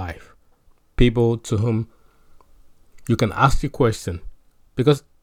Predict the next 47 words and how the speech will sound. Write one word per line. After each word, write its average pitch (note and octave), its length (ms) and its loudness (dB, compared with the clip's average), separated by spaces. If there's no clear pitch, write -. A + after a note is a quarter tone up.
honestly, D#3 440 -2
it's D3 100 -4
gonna D3 220 -2
take C3+ 200 -6
a A#2+ 120 -4
little C3+ 400 -10
bit E3+ 160 -2
of D3 100 -2
time, A2+ 320 -6
and A2+ 160 -4
it, A2 140 -10
it's, - 360 -10
it's A#2+ 100 -8
gonna F3+ 180 0
take D3 180 -4
a C#3+ 60 2
little C3 220 2
bit C3 180 0
of A2+ 220 -2
getting D#3 280 2
you D3+ 200 -2
out D3 160 0
of D3+ 100 -6
your D3 80 -10
comfort B2 380 -6
zone G#2+ 260 -6
to - 140 -10
be A2+ 180 -6
able D3 220 0
to, A2+ 320 -6
to B2+ 120 0
be A2+ 400 -4
open-minded D#3 720 -4
and A#2 460 -8
open-hearted B2+ 720 -2
about G#2+ 560 -6
some D3 200 -2
of C3+ 100 0
the B2 60 -8
things C3 280 -4
you B2+ 40 -6
might A#2 200 -6
hear. - 180 -6
Because A#2+ 320 -2
in A#2 100 -2
all D#3 140 2
honesty, G#3 460 -4